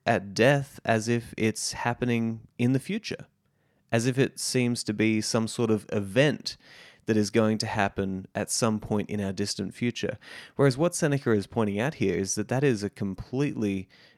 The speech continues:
uh, backwards way of looking at this phenomenon of death. And what death really is, is something that is happening to us in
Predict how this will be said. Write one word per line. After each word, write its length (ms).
uh, 240
backwards 680
way 600
of 180
looking 600
at 200
this 200
phenomenon 760
of 280
death. 380
And 360
what 340
death 320
really 540
is, 540
is 260
something 640
that 160
is 240
happening 460
to 180
us 200
in 220